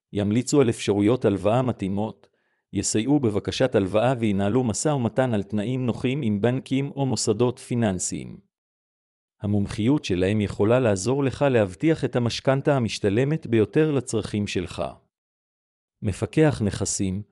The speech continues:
הערכת מצב הנכס. לפני סיום הרכישה,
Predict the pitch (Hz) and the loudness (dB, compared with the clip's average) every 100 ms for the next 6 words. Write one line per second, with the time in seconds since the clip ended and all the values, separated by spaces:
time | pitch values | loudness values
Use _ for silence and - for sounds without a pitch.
0 | - 104 98 - 139 - 113 - 110 101 | -2 0 0 0 0 2 -2 2 0 2
1 | 101 82 - 69 - - - _ _ _ | 0 -2 -8 -10 -8 -10 -12 _ _ _
2 | _ _ _ _ _ _ - 101 - 139 | _ _ _ _ _ _ -8 -8 -2 0
3 | 156 - 98 113 107 95 - 92 - 85 | 2 0 0 0 0 -2 -6 -8 -4 -4